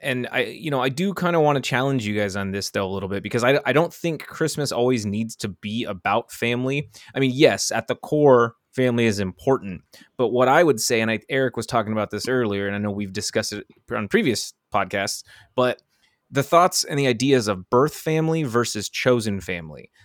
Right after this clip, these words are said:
Um, I know that my birth family is, is spread out. Um, I don't spend the holidays with them, so I spend the holidays with my chosen family.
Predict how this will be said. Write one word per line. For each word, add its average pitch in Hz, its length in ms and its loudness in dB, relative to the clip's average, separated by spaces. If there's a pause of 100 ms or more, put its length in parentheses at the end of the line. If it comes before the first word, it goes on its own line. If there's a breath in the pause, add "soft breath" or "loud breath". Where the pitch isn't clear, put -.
(140)
Um, 87 160 -6
I 107 120 0
know 131 200 4
that 113 160 2
my 120 360 0 (160)
birth 123 240 2
family 143 540 0
is, 101 200 -2
is 92 200 -8
spread 101 340 -2
out. 107 280 2 (400 soft breath)
Um, 82 320 -6 (200)
I 110 140 0
don't 113 240 -2
spend 120 340 0
the 110 60 0
holidays 107 420 2
with 113 220 -4
them, 143 240 -4
so 113 300 -2
I 143 160 2
spend 175 260 -6
the 156 60 0
holidays 135 400 0
with 117 180 -4
my 107 120 -4
chosen 104 520 -2
family. 80 520 -16